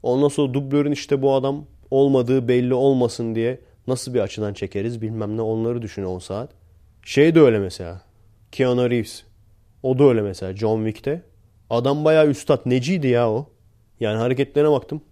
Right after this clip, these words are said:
Ya Aikido ya Jujutsu. Biliyor yani adam. Brad Pitt desen o da mesela Troy filminde, Truva filminde. Müthiş dövüş sahneleri çıkarttılar abi.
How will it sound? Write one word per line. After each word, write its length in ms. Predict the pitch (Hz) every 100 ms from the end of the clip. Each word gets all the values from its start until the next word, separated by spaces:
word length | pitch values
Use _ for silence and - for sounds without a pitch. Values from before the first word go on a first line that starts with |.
| _ _
Ya 120 | 123 123
Aikido 340 | 127 127 127
ya 180 | 127 123
Jujutsu. 480 | 113 117 - 117 107 _ _ _ _ _ 117
Biliyor 240 | 113 127
yani 240 | 104 90
adam. 240 | 85 90 87 _ _ _ _ _ _ 117
Brad 220 | 120 131
Pitt 300 | - 175 -
desen 220 | 127 147
o 180 | 135 120
da 80 | 104
mesela 300 | 98 101 95
Troy 320 | - 113 110
filminde, 520 | 107 95 87 90 123 _ _ _ -
Truva 260 | 113 104
filminde. 480 | - 92 87 95 120 _ _ _ _ _ _ -
Müthiş 380 | 110 156 - 143
dövüş 220 | 139 143
sahneleri 380 | 127 117 120 131
çıkarttılar 540 | - 107 - - 90
abi. 240 | 95 92